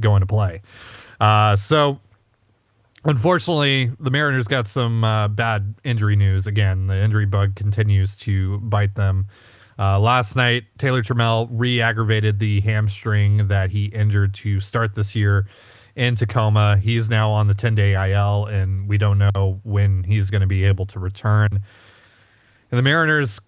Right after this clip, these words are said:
quite frankly, you know, they didn't call up Jarred Kelenic today. They ended up, uh, activating Marcus Wilson, who,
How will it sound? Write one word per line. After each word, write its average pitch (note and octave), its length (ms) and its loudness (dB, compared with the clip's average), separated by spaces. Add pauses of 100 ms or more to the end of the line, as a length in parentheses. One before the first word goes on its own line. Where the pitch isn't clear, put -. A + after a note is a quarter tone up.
(100)
quite C#3+ 220 0
frankly, B2+ 480 0 (100)
you C3 120 -4
know, A2+ 200 0
they A#2 160 -2
didn't B2+ 240 -4
call C3+ 220 -2
up B2 120 -2
Jarred B2 260 -2
Kelenic C3 340 -4
today. C3 320 -4
They A2+ 180 -2
ended A2+ 180 -2
up, G#2+ 140 -6 (100)
uh, G#2+ 440 -2 (140)
activating A2 600 -4
Marcus G#2+ 380 -4
Wilson, A#2+ 380 -6
who, A2+ 420 -2